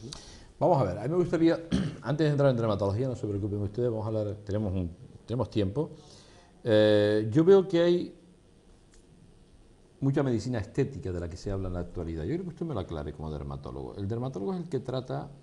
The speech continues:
Speaker 2: todo lo que se refiere a, a la piel, ¿no? A la estética, ¿o no? ¿O el médico estético es dermatólogo, o el dermatólogo hace estética? Me lo aclara usted esto,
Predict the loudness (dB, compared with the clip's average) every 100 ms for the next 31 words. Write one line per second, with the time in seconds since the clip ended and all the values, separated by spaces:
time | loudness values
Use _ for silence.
0 | -10 -4 -2 -2 -4 -6 -6 -6 -6 -8
1 | -10 -10 -10 -12 -12 -10 -6 -6 -6 -8
2 | -12 -18 -20 -18 -10 -10 -4 -4 -4 -8
3 | -8 -12 -10 -6 -6 -10 -20 -20 -20 -20
4 | -20 -14 -4 2 4 4 2 0 0 0
5 | 0 0 -4 -16 -14 -4 0 2 2 0
6 | 2 2 2 2 2 0 -2 -2 -2 0
7 | 0 -2 -8 -4 -2 -2 -4 -2 -2 0
8 | 0 0 0 -2 -2